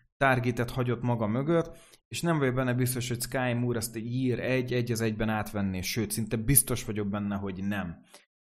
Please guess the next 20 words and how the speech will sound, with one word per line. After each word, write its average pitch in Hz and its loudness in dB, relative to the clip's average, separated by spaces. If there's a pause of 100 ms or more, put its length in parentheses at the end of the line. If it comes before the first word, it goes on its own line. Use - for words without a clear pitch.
(120)
Öm, 123 -4 (1000)
ezért 175 2
mondom 175 0
azt, 160 2
hogy 160 0
Miko 175 0
Hardmanben 151 -2
biztos, 160 -2
hogy 120 0
benne 113 0
van 110 0
most 110 -2
szerintem 110 -2
a 110 0
száz 107 -2
target, 113 -2
vagy 120 -2
még 120 -2
talán 117 -2
több. 92 -2